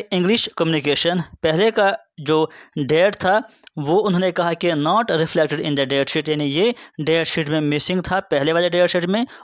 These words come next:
उसमें ये इंक्लूड नहीं था, लेकिन अब इस पेपर को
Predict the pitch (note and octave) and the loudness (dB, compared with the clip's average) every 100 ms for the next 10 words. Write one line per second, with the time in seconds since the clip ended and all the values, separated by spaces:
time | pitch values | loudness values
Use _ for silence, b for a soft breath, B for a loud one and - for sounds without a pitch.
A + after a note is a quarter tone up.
0 | - D#3+ G3 G3 E3+ - D3+ C#3 C3 C3+ | -6 -4 -2 0 0 0 -4 -2 0 0
1 | D#3+ F3 F#3 F3 D3+ D#3 - F3+ F#3+ F#3 | 0 0 0 0 -2 -4 -2 -4 -2 -2
2 | F3+ - - E3 D#3 E3 D#3+ | -2 -2 -2 0 0 0 -2